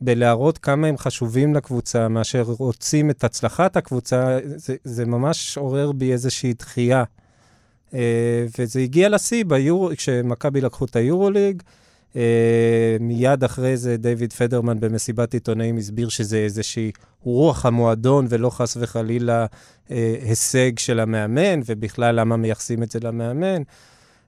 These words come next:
ואחרי זה התחילו לצאת הסיפורים, תמיד בעילום שם, של, אה, בעצם פ-, אה, דיוויד בלאט רצה לזרוק את טייריס רייס, ורק אנחנו, אנחנו זה הגורמים הלא ידועים.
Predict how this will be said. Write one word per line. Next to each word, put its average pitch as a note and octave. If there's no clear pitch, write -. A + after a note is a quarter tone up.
ואחרי A#2
זה A#2
התחילו A#2+
לצאת A#2
הסיפורים, B2+
תמיד B2+
בעילום B2
שם, B2
של, A2+
אה, A2+
בעצם B2
פ-, -
אה, A#2
דיוויד A#2
בלאט A#2
רצה A#2+
לזרוק A#2
את A#2
טייריס A2+
רייס, C#3+
ורק A#2
אנחנו, A#2+
אנחנו A#2
זה A2
הגורמים A2+
הלא G#2+
ידועים. A2+